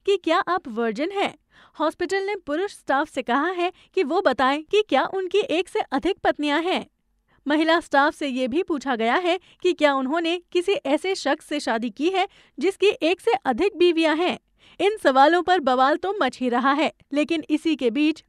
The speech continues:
बिहार के स्वास्थ्य मंत्री मंगल पांडे ने कहा है, "वर्जिन का मतलब होता है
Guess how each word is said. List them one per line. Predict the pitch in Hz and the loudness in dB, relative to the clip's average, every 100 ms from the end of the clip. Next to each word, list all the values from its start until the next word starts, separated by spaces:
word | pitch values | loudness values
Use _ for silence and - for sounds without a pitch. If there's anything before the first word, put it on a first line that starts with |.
| 240 | -6
बिहार | 277 285 302 | -2 0 0
के | 302 | 0
स्वास्थ्य | 262 262 277 - | -2 0 -2 -2
मंत्री | 254 254 330 277 339 - _ | -4 -4 -4 -4 -6 -10 _
मंगल | 269 285 302 | -4 4 4
पांडे | 320 240 254 277 | 4 0 -2 -2
ने | 262 | -4
कहा | 233 269 | -2 -2
है, | 403 392 403 _ _ 262 | 0 -2 -4 _ _ 4
"वर्जिन | 320 339 403 | 6 6 2
का | 359 269 | 0 0
मतलब | 254 277 262 | 0 -2 -2
होता | 269 247 302 | -2 0 2
है | 370 370 | 2 0